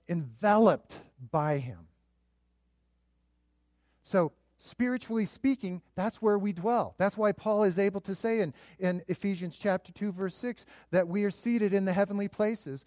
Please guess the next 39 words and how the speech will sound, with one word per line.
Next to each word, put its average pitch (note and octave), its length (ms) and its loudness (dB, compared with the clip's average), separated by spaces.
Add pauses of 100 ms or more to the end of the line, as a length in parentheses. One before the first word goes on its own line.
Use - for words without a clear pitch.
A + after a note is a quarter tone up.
(160)
with F3+ 200 -6
Christ F#3+ 340 -6
Jesus. - 560 -14 (1160)
You C#3+ 100 -6
say, E3 140 -2
"Well, E3 140 0
hold A#3+ 220 -4
it, - 80 -16
Greg. C3+ 240 -8
No, G#3+ 220 -6 (160)
no, G#3+ 80 -6
we're G3 120 -4
not. A#2+ 300 -8
We're E3 120 -12
seated F#3+ 380 -10
here G3 400 -6
in E3 200 -6
the E3+ 140 -6 (120)
pews F3+ 460 -8 (260)
at D#3+ 240 -4
Community F3 420 -4
Church." G#3+ 360 -10
And C#3 80 -12
it's, - 260 -18
"No, D#3+ 240 -6
no, E3+ 140 -6
you're E3+ 180 -8
not." F#3 220 -12 (640)
Spiritually G#3+ 680 -4
speaking, C#3 680 -6 (360)
in D3 80 -6
a - 20 -2
mystical F#3+ 440 -6
sense, A3+ 320 -4 (180)
you G#3 160 -2
are A3+ 120 2
seated G#3 360 -2
in G3 140 2
heaven F#3+ 340 -2